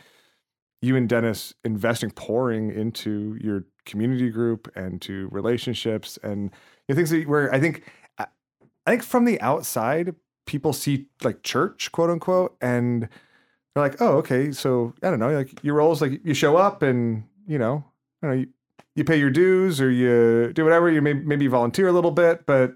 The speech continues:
it's, you know, a nice thing to have. But, um, I've felt so affirmed by your, both you and Dennis,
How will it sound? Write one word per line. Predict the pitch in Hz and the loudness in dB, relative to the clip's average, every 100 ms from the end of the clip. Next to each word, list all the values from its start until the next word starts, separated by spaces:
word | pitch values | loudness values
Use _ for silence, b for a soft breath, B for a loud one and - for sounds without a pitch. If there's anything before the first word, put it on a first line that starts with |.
| - | -6
it's, | 147 120 - - | -6 -6 -10 -8
you | 139 | -4
know, | 120 | -4
a | 123 | -2
nice | 120 117 - | -2 -4 -4
thing | 120 110 | -6 -4
to | 101 | -4
have. | 127 127 107 - | -4 -4 -6 -2
But, | 117 110 - b b b - | 0 0 -4 b b b -8
um, | 110 101 92 - 98 110 _ _ _ _ _ _ _ - B B _ - | -4 -4 -6 -10 -14 -20 _ _ _ _ _ _ _ -20 B B _ 0
I've | 151 156 | 0 2
felt | 147 127 120 _ - | 2 2 0 _ -12
so | - 120 | -2 0
affirmed | 107 - 107 104 101 90 - _ _ _ _ _ _ | 0 -2 -2 -2 -4 -8 -14 _ _ _ _ _ _
by | 110 104 95 98 98 | -6 -6 -8 -18 -8
your, | 139 - _ _ - | -8 -8 _ _ -4
both | 147 139 | -2 0
you | 147 139 | 0 0
and | 120 113 | 0 -2
Dennis, | 92 87 87 - - | -4 -8 -12 -16 -20